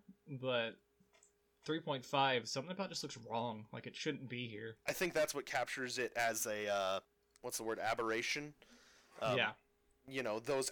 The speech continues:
Speaker 2: outsider cosmic horror beings,
Speaker 1: Mm-hmm.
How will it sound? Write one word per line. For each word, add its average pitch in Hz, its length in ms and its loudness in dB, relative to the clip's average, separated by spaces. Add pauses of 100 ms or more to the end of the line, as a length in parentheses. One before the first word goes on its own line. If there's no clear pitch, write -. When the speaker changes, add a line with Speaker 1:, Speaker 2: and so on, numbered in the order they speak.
Speaker 2:
outsider 120 880 2 (220)
cosmic 123 480 2
horror 113 720 2 (300)
beings, 107 960 -4 (540)
Speaker 1:
Mm-hmm. 123 280 0